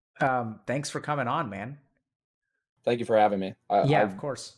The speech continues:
Speaker 2: I've been following since, um, I saw Reckful's video first, and your videos have done a lot for me, and, uh, you're, I'm sure you're helping a lot of people. So thank you very much for having me on, and you definitely helped me.
Speaker 1: Cool.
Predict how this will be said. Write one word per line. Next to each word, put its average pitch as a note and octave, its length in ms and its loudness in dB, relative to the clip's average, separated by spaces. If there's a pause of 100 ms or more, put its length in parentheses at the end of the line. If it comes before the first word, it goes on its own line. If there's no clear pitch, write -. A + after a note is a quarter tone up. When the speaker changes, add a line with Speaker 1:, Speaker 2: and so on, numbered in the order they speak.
Speaker 2:
I've A2 140 2
been A#2+ 140 0
following A2+ 580 4
since, G2+ 420 -4
um, F2+ 500 -2
I - 80 -6
saw G2 160 0
Reckful's G2 380 -2
video F#2+ 320 0
first, G2+ 420 -2
and G2 300 -2 (880)
your G#2+ 100 -2
videos G#2+ 240 6
have G#2 100 -2
done A2 140 4
a - 40 4
lot G#2+ 220 4
for - 60 -6
me, A#2 200 0 (420)
and, G2+ 260 -4
uh, E2 160 -6 (240)
you're, G2+ 140 -12
I'm G2+ 100 -10
sure G#2 200 -6
you're G2 100 -2
helping G2+ 220 -4
a F#2+ 40 -6
lot G2 140 0
of G2 80 -8
people. G2 400 -2
So - 180 -8
thank G2+ 220 0
you G2+ 40 -4
very G2+ 200 6
much G#2 440 -2
for - 140 -4
having G2+ 220 4
me G#2 80 0
on, G#2 260 0
and G#2 140 -6
you G#2 40 -6
definitely G#2+ 280 2
helped G2+ 180 4
me. G#2 180 -2 (520)
Speaker 1:
Cool. - 340 -4